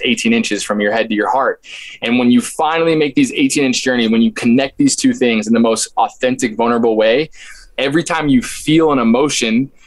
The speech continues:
or you feel anger or jealousy or shame or love or whatever it is, you take it up here, you filter it through discernment and consciousness, and then you receive it back.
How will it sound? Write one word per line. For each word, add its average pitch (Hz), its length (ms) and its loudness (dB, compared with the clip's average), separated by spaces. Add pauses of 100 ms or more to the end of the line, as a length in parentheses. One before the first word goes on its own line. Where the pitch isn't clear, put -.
(220)
or 120 100 2
you 120 160 0
feel 131 460 -2
anger 160 460 0
or 117 180 0
jealousy 139 640 0
or 113 180 2
shame 127 520 0
or 113 260 2
love 117 560 0
or 113 160 2
whatever 120 300 0
it 127 60 0
is, 123 380 -2 (100)
you 113 100 2
take 143 280 0
it 147 60 0
up 131 180 -2
here, 143 360 2
you 120 160 0
filter 143 500 0
it 120 100 -2
through 127 120 2
discernment 120 680 0
and 113 160 -2
consciousness, - 800 -2 (180)
and 120 120 2
then 127 100 2
you 123 80 4
receive 117 320 0
it 104 80 -2
back. 107 300 -2